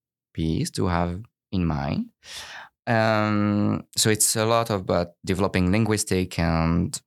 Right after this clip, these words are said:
learning strategies for motivated students. They have to be motivated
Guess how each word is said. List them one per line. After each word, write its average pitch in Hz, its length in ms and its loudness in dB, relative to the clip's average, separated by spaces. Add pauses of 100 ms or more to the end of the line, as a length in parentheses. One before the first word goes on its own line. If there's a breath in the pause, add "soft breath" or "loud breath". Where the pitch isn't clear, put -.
learning 90 520 2
strategies 90 840 0 (300)
for 87 300 -2
motivated 82 720 -2
students. - 480 -4
They - 100 -2
have - 240 -2
to - 100 -2
be 110 120 0
motivated 98 760 -2